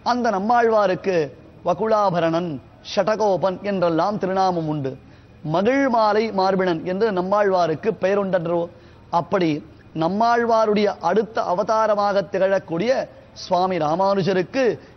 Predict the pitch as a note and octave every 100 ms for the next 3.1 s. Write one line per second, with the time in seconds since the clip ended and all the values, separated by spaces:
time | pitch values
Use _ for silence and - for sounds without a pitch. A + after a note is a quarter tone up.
0 | - C#3+ F3 A#3 G3+ C#3+ F3+ A3 F#3 G#3+
1 | F3+ - D3+ A#2 - - - - - -
2 | - - - - F3+ A3 A#3+ G#3+ F3+ E3
3 | C#3